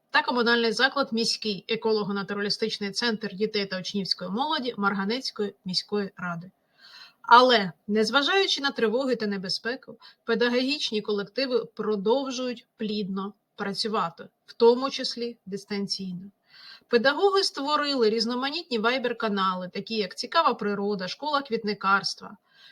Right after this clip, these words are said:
Ведуться різноманітні блоги, де вихованці можуть знайти цікаві еколого-натуралістичні матеріали для творчих занять, висвітлити свої досягнення, поспілкуватися з педагогами. Педагоги закладів позашкільної освіти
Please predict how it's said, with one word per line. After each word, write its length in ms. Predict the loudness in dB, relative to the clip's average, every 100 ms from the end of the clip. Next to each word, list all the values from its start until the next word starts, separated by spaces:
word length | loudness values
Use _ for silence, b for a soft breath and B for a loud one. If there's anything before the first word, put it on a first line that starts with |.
| b
Ведуться 460 | 0 0 0 2 2
різноманітні 680 | 2 0 0 -2 -4 -6 -6
блоги, 640 | -4 -4 -4 -6 -8 -12 _ _ _
де 160 | 4 4
вихованці 580 | 4 2 2 2 0 -2
можуть 260 | 0 -2
знайти 400 | 0 -2 0 -4
цікаві 580 | -4 -6 0 0 2 -2
еколого-натуралістичні 1160 | -2 -2 0 -2 -6 -6 -6 -8 -8 -10 -8 -8
матеріали 600 | -8 -10 -2 0 2 0
для 160 | -4 -4
творчих 460 | -2 -2 -2 -2
занять, 480 | 0 0 0 -4 -8 b b b -12
висвітлити 760 | -6 -4 -2 -2 -2 -2 -4 -6
свої 400 | -4 0 0 0
досягнення, 840 | -2 -2 0 0 -2 -8 -10 -10 _ _ _
поспілкуватися 1000 | -4 -4 -6 -8 -2 0 0 -4 -6 -6
з 100 | -6
педагогами. 800 | -4 -2 -4 -6 -10 -10 -12 -14 _ _ _ _ _ _ _ -20 _ _ _ _ _ -20 B B B _
Педагоги 680 | 4 4 6 4 4 2 2
закладів 600 | 8 8 8 6 6 4
позашкільної 680 | 2 0 0 0 2 2 2
освіти 640 | 2 0 0 -2 -2